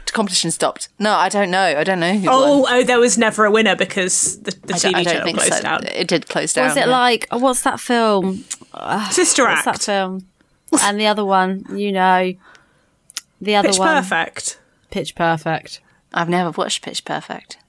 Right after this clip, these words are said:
Speaker 1: Isn't
Speaker 2: No,
Speaker 1: that
Speaker 2: I
Speaker 1: bad?
Speaker 2: haven't either. But Sister Act, well, Sister Act two, one of my all-time faves.
Speaker 1: Back in the habit.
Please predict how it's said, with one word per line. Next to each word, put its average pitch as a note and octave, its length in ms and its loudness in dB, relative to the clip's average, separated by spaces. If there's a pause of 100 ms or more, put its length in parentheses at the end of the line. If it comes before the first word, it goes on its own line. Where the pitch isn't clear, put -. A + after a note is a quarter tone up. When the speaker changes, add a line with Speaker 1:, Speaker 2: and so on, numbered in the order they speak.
(180)
Speaker 1:
Isn't F#3+ 160 -4
Speaker 2:
No, G#3 160 2
Speaker 1:
that G#3+ 60 4
Speaker 2:
I G#3+ 40 2
Speaker 1:
bad? A3 60 0
Speaker 2:
haven't F3 240 -4
either. F#3+ 480 0
But - 160 -2
Sister - 400 2
Act, - 340 -4 (120)
well, G#3 200 0
Sister A3+ 300 0
Act - 160 -4
two, F3 640 2 (280)
one G3+ 120 -2
of F#3 60 -4
my F#3 120 2
all-time F3+ 380 0
faves. D#3+ 380 -2
Speaker 1:
Back - 180 -4
in D#3 60 -6
the E3 60 -12
habit. F3+ 220 2